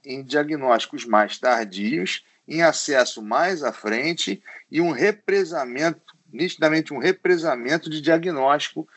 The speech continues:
das pacientes com câncer de mama. Isso mais à frente vai se repercutir. Não tenha dúvida que isso vai se repercutir. Já tem estudos, inclusive na Europa,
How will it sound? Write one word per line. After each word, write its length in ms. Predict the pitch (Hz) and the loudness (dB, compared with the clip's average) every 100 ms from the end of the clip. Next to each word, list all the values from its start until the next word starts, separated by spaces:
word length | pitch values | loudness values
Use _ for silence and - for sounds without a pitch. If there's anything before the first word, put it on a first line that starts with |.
| - - _ | -20 -20 _
das 160 | 139 | -2
pacientes 520 | 139 147 139 131 143 - | 2 2 2 -2 -2 -2
com 120 | 160 | -4
câncer 320 | - 151 165 | -2 2 2
de 100 | 175 | 4
mama. 360 | 190 139 104 - _ _ _ | 2 0 -2 -8 _ _ _
Isso 280 | 160 190 - | -2 0 2
mais 200 | 175 156 | 4 4
à 80 | 135 | 2
frente 340 | - 170 175 | 0 -2 -2
vai 200 | 135 135 | 2 2
se 120 | 139 156 | 2 0
repercutir. 840 | 156 - 160 - 220 - 127 98 _ _ _ _ _ | -2 -2 -2 -2 -2 2 2 0 _ _ _ _ _
Não 180 | 117 113 | -6 -4
tenha 220 | 113 143 | 0 2
dúvida 340 | 120 135 143 147 | 2 2 4 2
que 120 | 147 | 2
isso 220 | 131 123 | -2 0
vai 180 | 113 127 | 4 2
se 140 | - | 2
repercutir. 840 | 143 143 147 143 185 190 - 110 - _ - _ | -2 0 -2 0 0 0 -2 -4 -8 _ -20 _
Já 120 | 123 123 | -2 0
tem 200 | 165 165 | 2 0
estudos, 440 | - 151 139 123 | 0 0 0 0
inclusive 540 | 147 - 131 123 117 | -4 0 2 2 0
na 160 | 117 123 | 2 4
Europa, 720 | 120 107 104 151 - - - | 4 2 2 0 0 -6 -14